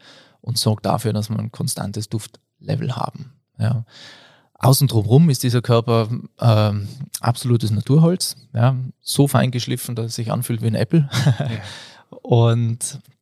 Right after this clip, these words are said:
Speaker 1: ähm, ja, ist so ein, eine Grundfläche von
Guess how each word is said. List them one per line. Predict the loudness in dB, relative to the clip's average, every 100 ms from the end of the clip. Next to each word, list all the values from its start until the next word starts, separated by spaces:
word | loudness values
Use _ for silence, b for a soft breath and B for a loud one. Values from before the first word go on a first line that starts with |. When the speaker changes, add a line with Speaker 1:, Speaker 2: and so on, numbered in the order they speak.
| _ _ _ _ -8 -6 2
Speaker 1:
ähm, | 4 4 4 2 -2 _ _ _ _ _ -8
ja, | -2
ist | -2 -2
so | -2
ein, | -2 -2
eine | -6 -10 -10 -10
Grundfläche | -4 -4 -2 -4 -6 -6
von | -4 -4